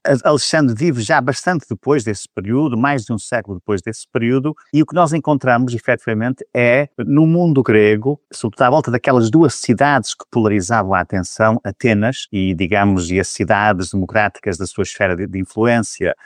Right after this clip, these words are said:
eh, e, por outro lado, Esparta e as, as, as cidades que pro-, promoviam pref-, preferencialmente regimes oligárquicos, oligárquicos, encontramos realmente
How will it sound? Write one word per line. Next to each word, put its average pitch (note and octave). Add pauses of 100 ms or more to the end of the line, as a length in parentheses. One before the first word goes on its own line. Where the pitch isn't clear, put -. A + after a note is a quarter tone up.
(240)
eh, G2+
e, A#2+
por -
outro G#2
lado, A2
Esparta A2 (120)
e G#2
as, -
as, -
as G#2
cidades A2
que -
pro-, A#2
promoviam A2+
pref-, -
preferencialmente G2
regimes F#2+
oligárquicos, B2
oligárquicos, A#2+ (320)
encontramos C#3
realmente A#2+